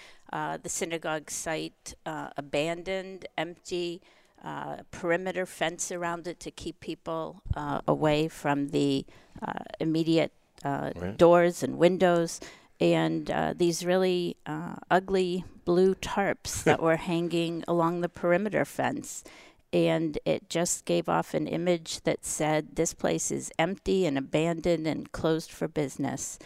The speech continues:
Speaker 1: And that's not who we are. And the neighborhood has been too loving and supportive of us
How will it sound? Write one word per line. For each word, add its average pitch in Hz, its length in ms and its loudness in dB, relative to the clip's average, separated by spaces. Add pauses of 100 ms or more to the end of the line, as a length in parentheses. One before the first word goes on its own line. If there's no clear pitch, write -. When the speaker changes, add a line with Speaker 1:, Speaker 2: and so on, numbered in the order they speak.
(380)
Speaker 1:
And 143 400 4
that's - 320 -2
not 160 240 2 (360)
who 175 120 2
we 160 240 2
are. 151 360 2 (560)
And 151 520 0 (180)
the 156 120 0
neighborhood 180 540 4
has 165 300 -2
been 156 460 2
too 196 380 2
loving 180 520 2
and 156 140 -2
supportive 180 800 0 (100)
of 165 160 -2
us 160 460 0